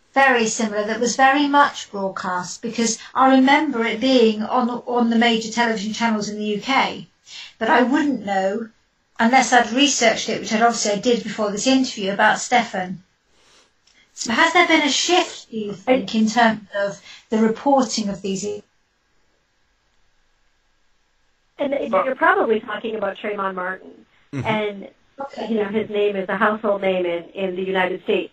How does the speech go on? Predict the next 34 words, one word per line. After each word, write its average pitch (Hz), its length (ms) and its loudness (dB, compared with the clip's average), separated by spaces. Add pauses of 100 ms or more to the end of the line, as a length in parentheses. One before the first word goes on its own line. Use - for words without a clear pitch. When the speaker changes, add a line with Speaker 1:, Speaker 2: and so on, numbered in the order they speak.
Speaker 2:
but - 240 0
not 185 200 -2
necessarily 190 720 -8
in 349 100 -12
the 339 140 -12
U 349 100 -10
K 175 220 -4
or 170 80 -10
anywhere 175 300 -6
else. - 260 -4 (420)
And 247 160 4
I 269 80 4
think 302 200 -2
that, 254 180 -2
you 240 60 -6
know, 220 120 0
that's 240 300 0
exactly 202 500 -6
the 185 140 -10
point, 247 440 -8 (360)
um, 202 180 2
all 311 260 0
of 180 120 -4
you 175 80 -8
are 175 160 -6
making, 180 380 -10
is 180 120 -8
that 190 160 -6
the 214 100 -4
point 294 280 0
of 330 80 0
the 208 100 0
book 240 240 -2
was, 180 160 -8